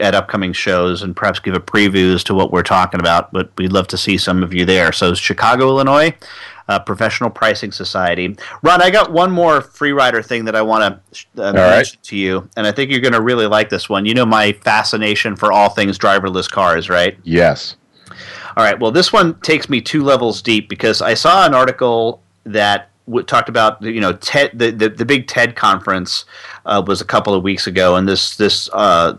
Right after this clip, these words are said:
Speaker 1: this author was there, and he said this is twelve things that he learned at ted. One of them was about this guy who I had not heard of, but apparently fairly famous. His name is, um,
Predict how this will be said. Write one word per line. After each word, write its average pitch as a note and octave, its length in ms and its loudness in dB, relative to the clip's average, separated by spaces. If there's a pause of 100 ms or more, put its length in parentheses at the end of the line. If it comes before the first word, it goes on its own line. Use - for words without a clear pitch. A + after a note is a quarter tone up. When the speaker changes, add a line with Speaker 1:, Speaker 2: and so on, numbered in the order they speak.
Speaker 1:
this A2+ 260 0
author G#2+ 540 2 (300)
was G2+ 220 2
there, G#2 340 4
and G2 100 0
he G2 80 0
said G#2 160 -4
this G2+ 180 -2
is G2 100 -4
twelve A#2 340 2
things A2 300 -2
that G#2 120 -8
he G#2 160 -6
learned G2+ 300 0
at E2+ 180 -4
ted. F2+ 480 0 (340)
One F#3 300 4
of E3+ 140 0
them G#2 340 0
was A2 160 -6
about C3 300 0
this B2+ 180 -2
guy A2 360 2
who A2 160 0
I F3+ 120 6
had F3 180 0
not B2+ 220 2
heard B2 280 0
of, E2+ 200 -2
but F#2 100 -2
apparently A#2 480 -2
fairly G#2 400 0
famous. G#2 580 -2
His G2 220 -2
name A2+ 260 2
is, G2 460 4 (320)
um, F2 460 2